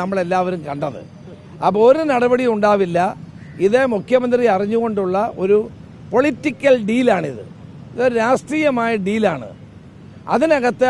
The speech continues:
അഴിമതി കേസുകൾ ഇല്ലാതാക്കാനും അഴിമതി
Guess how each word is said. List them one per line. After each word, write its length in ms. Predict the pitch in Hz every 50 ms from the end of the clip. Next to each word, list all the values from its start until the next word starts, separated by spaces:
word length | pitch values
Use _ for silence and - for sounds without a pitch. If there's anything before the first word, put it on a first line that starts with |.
| 240
അഴിമതി 340 | 208 208 233 254 262 254 294 262 -
കേസുകൾ 380 | 240 233 214 - 214 208 226 220 220 220 196 - - 156 165
ഇല്ലാതാക്കാനും 720 | 180 208 220 220 214 220 196 170 - 180 175 170 156 170 202 240 - - - - - - - - - - - -
അഴിമതി 340 | 185 233 285 294 302 285 320